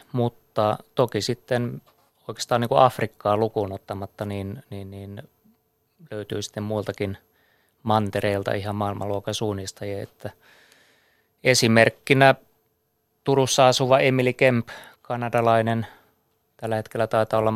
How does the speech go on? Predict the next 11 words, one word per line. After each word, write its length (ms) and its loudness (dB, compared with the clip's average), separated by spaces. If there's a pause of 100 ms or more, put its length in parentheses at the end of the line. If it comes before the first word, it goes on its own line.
(280)
maailman 360 0
rankilla 500 -2
sijalla 440 -4 (300)
kuusi, 680 -2 (580)
eli 100 -10
paremmin 380 -4
kuin 140 -6
yksikään 320 -6
suomalainen. 720 -2 (1300)
Ja 180 -6
tota, 640 -4